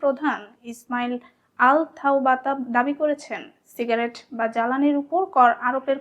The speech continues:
খবর সত্য নয়। তিনি বলেন, কর্তৃপক্ষ কেবল জরুরি মানবিক ও প্রশাসনিক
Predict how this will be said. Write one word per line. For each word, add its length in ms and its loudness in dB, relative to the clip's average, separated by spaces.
খবর 280 0
সত্য 260 -4
নয়। 160 -2
তিনি 160 8
বলেন, 240 6
কর্তৃপক্ষ 580 0
কেবল 300 4
জরুরি 340 2
মানবিক 380 0
ও 20 -4
প্রশাসনিক 720 -4